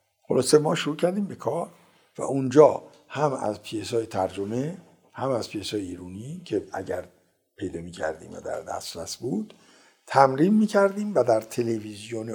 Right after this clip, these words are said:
اون زمان به صورت زنده، چون هنوز ضبط و اینا نیامده بود، رنگی هم نبود، سیاه‌سفید بود، ضبط هم نبود. به صورت زنده ساعت ده شب چهارشنبه ها اجرا می‌کردیم.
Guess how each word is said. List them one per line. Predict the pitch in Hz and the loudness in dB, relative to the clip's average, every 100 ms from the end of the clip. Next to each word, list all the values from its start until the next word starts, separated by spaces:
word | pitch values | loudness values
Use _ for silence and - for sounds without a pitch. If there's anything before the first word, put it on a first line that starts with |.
| - | -12
اون | 117 120 117 | -10 -8 -8
زمان | 104 98 113 120 131 151 190 214 - - - - | -8 2 4 8 10 10 10 6 0 -12 -20 -12
به | |
صورت | 104 120 117 135 | 2 6 6 4
زنده، | 107 95 82 80 - _ _ _ _ _ | 2 -2 -6 -14 -16 _ _ _ _ _
چون | 110 | 0
هنوز | 117 120 120 | 2 4 8
ضبط | 110 110 | 8 8
و | |
اینا | 107 107 | -2 0
نیامده | 143 156 90 76 | -2 -2 -4 -8
بود، | - _ _ _ _ - | -16 _ _ _ _ 0
رنگی | 104 104 110 | 2 4 6
هم | 143 160 | 6 6
نبود، | 110 90 | -2 0
سیاه‌سفید | 113 107 107 131 160 | 2 2 0 -6 -6
بود، | 175 165 | -4 2
ضبط | 147 131 | 2 2
هم | 107 | -6
نبود. | 85 - _ _ - - - | -14 -20 _ _ -20 -20 2
به | 127 | 2
صورت | - 151 165 185 | 10 10 10 6
زنده | 139 143 156 | 4 2 2
ساعت | 160 156 175 | 4 6 6
ده | 170 160 180 | 4 4 4
شب | 170 175 | 2 -2
چهارشنبه | 170 123 117 113 113 104 | -2 -4 -4 -8 -8 -10
ها | 135 175 _ _ _ _ - | -10 -12 _ _ _ _ -16
اجرا | 73 71 | -12 -12
می‌کردیم. | - - | -14 -20